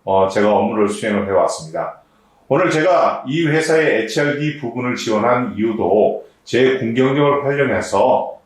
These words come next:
어, 인적 자원 개발이라는, 교육인을 개발이라는 분야에서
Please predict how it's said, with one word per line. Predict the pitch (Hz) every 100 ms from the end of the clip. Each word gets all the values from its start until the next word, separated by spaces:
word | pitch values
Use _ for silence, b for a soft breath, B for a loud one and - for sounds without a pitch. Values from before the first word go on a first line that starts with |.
| _ -
어, | 92 92 92 110
인적 | 131 139 151 151
자원 | - 110 123 123
개발이라는, | - 98 123 120 104 - 82 78 _ _ -
교육인을 | 127 139 131 104
개발이라는 | 101 117 139 131 117 104 101
분야에서 | 101 95 - 104 104 - -